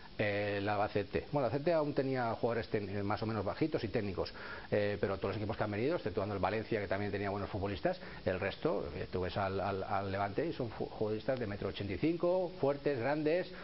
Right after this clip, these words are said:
físicos, que luego a lo mejor en un futuro a medio o largo plazo no te sirven. A nosotros nos sirven futbolistas como tenemos ahora, en la cantera tenemos a,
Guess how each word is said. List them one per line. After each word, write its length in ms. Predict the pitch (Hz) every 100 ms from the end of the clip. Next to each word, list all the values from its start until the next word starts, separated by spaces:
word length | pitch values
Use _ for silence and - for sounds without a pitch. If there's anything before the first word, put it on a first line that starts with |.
| - -
físicos, 500 | 165 - 156 160 202 - - - - - -
que 100 | 113
luego 220 | 95 101 117
a 80 |
lo 80 | 117
mejor 320 | 113 127 143
en 100 | 131
un 80 | 120
futuro 1000 | - 131 120 120 117 117 120 117 117 120 120
a 160 | 107 110
medio 220 | 113 117
o 80 | 120
largo 200 | 120 117
plazo 300 | 120 131 170
no 140 | 147
te 100 | 139
sirven. 400 | 117 160 185 - - - - -
A 60 | -
nosotros 200 | - 120
nos 120 | 123
sirven 420 | 131 135 156 196
futbolistas 480 | 165 113 92 98 113
como 160 | 131 110
tenemos 320 | 117 117 117
ahora, 240 | 120 131
en 60 | 143
la 40 |
cantera 280 | 104 107 127
tenemos 260 | 131 135 131
a, 240 | 135 127